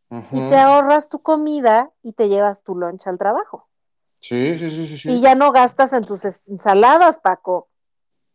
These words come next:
Speaker 2: No, que, que, que ya no se va a gastar en ensaladas, ahora vamos
Speaker 1: Ya
Speaker 2: a
Speaker 1: no se
Speaker 2: gastar
Speaker 1: va a
Speaker 2: a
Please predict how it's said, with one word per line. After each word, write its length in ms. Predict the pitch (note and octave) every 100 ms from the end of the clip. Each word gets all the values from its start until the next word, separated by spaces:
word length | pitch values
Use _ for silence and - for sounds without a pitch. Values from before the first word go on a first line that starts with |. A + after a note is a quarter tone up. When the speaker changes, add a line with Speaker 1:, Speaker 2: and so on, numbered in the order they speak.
| _
Speaker 2:
No, 920 | B2+ C3+ C#3 F3 A#3 - - _ _ _
que, 300 | C#3+ C3+ -
que, 500 | C#3 C3 C3 C3 B2+
que 100 | C3+
ya 140 | C3 D#3
no 80 |
se 120 | E3 E3
va 120 | D#3+
a 40 |
gastar 280 | D3+ - D#3
en 120 | D#3 D3+
ensaladas, 640 | B2 - B2 - - -
ahora 220 | G3 F#3
vamos 260 | F#3+ F#3 E3+
Speaker 1:
Ya 120 | F#3
Speaker 2:
a 40 | F3
Speaker 1:
no 120 | F3+
se 140 | F#3+
Speaker 2:
gastar 100 | D3
Speaker 1:
va 40 |
a 20 |
Speaker 2:
a 40 | F3